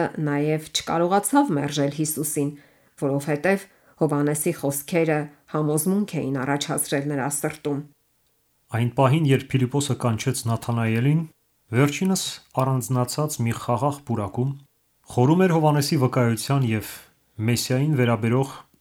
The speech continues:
Speaker 2: մարգարեությունների մասին։ Նա աղոթում էր, որ Աստված իրեն հայտնի, թե իրոք նա է Փրկիչը, ում մասին քարոզում էր Հովհաննեսը։ Եվ Սուրբ Հոգին իջավ նրա վրա, հավաստիացնելով, որ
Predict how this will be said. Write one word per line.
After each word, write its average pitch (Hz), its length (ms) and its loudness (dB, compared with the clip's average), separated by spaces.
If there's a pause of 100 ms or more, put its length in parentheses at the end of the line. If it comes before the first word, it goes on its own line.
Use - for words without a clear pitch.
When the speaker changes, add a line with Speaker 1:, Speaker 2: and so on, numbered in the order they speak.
(160)
Speaker 2:
մարգարեությունների 104 880 -4
մասին։ 95 420 -10 (580)
Նա 110 200 2
աղոթում 135 400 2
էր, 135 160 4
որ 127 100 4
Աստված 139 380 0
իրեն 127 320 0
հայտնի, 127 380 0 (100)
թե 113 180 -2 (640)
իրոք 175 360 4
նա 185 240 2
է 147 180 4
Փրկիչը, 113 600 -4 (680)
ում 127 160 4
մասին 120 340 0
քարոզում 120 480 -2
էր 107 80 -2
Հովհաննեսը։ 107 540 -6 (600)
Եվ 104 200 -4
Սուրբ 143 240 0
Հոգին 135 300 0
իջավ 143 340 -2
նրա 135 180 0
վրա, 110 220 0 (640)
հավաստիացնելով, 123 840 0
որ 127 200 0